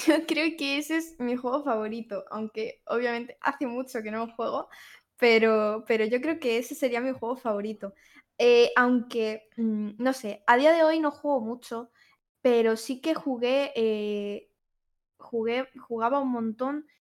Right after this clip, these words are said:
y, y le he metido muchas horas a Overwatch. Mm, jugaba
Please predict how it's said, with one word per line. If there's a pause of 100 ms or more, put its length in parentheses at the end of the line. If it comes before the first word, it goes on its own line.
y,
y
le
he
metido
muchas
horas
a
Overwatch. (960)
Mm,
jugaba